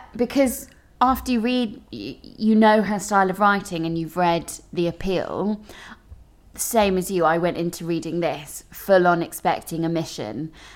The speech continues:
as to the one we were given at the start of The Appeal. But then about a third of the way through,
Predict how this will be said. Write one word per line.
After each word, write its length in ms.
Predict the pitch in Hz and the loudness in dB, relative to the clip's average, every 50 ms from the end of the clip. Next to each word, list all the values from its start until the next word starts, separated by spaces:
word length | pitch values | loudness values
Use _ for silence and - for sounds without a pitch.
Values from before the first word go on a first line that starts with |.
| - - - | -20 -4 0
as 240 | - 160 160 - - | 2 2 2 0 -4
to 100 | - 170 165 | -6 -6 -4
the 80 | 160 | 0
one 280 | 165 160 160 156 156 156 | 2 2 2 2 0 -2
we 120 | 160 156 151 | -2 -4 -4
were 80 | 160 | -4
given 240 | 156 165 147 147 139 | -6 -6 -6 -6 -8
at 80 | - - | -8 -10
the 60 | - | -12
start 320 | - - 165 151 - - - | -8 -4 -2 -2 -2 -4 -6
of 40 | - | -10
The 80 | 147 | -10
Appeal. 560 | - - - 170 156 151 139 127 139 135 127 - - - _ - | -10 -8 -6 -6 -4 -2 -2 -2 -4 -6 -8 -12 -16 -18 _ -12
But 220 | 175 202 - - | -10 -10 -4 2
then 200 | - 214 226 247 | 6 6 8 6
about 460 | 262 240 - 220 208 196 185 180 - 175 | 6 6 6 8 8 10 10 8 6 4
a 40 | |
third 320 | - - 196 190 180 170 165 | 2 2 4 6 6 6 4
of 60 | 170 | 0
the 80 | 180 170 | -2 0
way 160 | 170 170 165 | 0 0 0
through, 580 | - - - 190 185 165 147 135 131 139 170 | -4 -6 -4 -2 -2 -2 -2 -4 -6 -8 -10